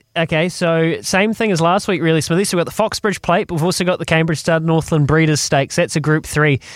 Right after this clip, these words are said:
Now, uh, Palamos doesn't start here, so Imperatriz is a dollar fifty. A dollar fifty, opened at a dollar seventy, already into a dollar fifty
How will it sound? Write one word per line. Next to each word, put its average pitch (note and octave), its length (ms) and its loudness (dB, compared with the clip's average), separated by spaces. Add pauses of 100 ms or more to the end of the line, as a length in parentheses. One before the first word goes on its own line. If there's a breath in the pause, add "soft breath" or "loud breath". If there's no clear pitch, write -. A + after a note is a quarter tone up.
(120 loud breath)
Now, E3 360 4 (240)
uh, D#3+ 120 -4
Palamos G#3 640 -2
doesn't E3+ 320 -2
start C#3+ 400 -2
here, E3+ 240 -2
so D3+ 300 -2
Imperatriz E3 840 -2
is E3 200 -2
a E3+ 100 0
dollar F3 500 0
fifty. - 800 -8 (440 loud breath)
A E3 100 -2
dollar F#3 320 0
fifty, D3+ 480 0
opened F#3+ 280 0
at F#3+ 80 2
a F3 80 -2
dollar F3 220 2
seventy, D#3 380 0
already F#3 320 2
into E3+ 160 0
a D#3 60 2
dollar E3 260 2
fifty D3 500 -2